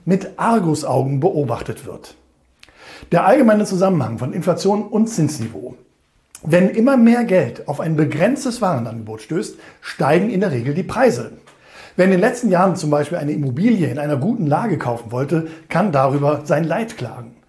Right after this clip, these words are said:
Denn das Angebot solcher Immobilien ist ziemlich begrenzt. Auf der anderen Seite steht jedoch ein hohes Geldvermögen zur Verfügung,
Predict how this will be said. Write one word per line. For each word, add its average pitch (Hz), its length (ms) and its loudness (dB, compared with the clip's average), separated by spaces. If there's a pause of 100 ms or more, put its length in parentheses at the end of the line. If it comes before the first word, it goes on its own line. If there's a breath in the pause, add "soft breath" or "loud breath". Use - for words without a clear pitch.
(320 loud breath)
Denn 143 100 0
das 120 240 -2
Angebot 190 580 4
solcher 165 300 0
Immobilien 160 640 -2
ist - 220 -12
ziemlich 127 320 -2
begrenzt. 123 720 -2 (420 soft breath)
Auf 127 120 -4
der 175 160 -2
anderen 240 300 4
Seite 135 240 0
steht 180 220 0
jedoch 180 200 2
ein 156 220 0
hohes 220 380 0
Geldvermögen 120 500 -2
zur 127 140 -8
Verfügung, 165 480 -4